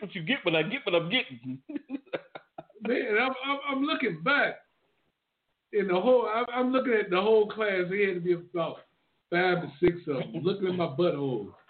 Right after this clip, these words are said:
Speaker 1: Oh, dude. That, and that, that be the,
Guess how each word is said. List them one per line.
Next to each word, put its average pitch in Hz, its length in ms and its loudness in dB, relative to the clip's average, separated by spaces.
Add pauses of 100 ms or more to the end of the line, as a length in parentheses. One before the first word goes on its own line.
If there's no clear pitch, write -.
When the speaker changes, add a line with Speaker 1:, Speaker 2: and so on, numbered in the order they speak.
(100)
Speaker 1:
Oh, 98 640 6
dude. 120 500 2 (1900)
That, 127 220 6 (800)
and 175 680 0
that, 190 240 4
that 208 180 4
be 196 140 2
the, 139 300 4